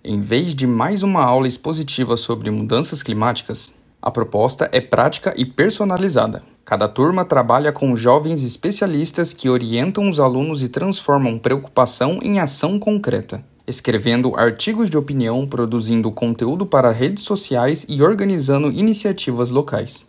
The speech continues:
O projeto piloto começou em duas escolas e nasceu de uma preocupação real:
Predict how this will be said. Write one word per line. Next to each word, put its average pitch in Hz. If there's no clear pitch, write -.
O 123
projeto 110
piloto 156
começou 143
em 135
duas 143
escolas 139
e -
nasceu 127
de 135
uma 120
preocupação 170
real: 117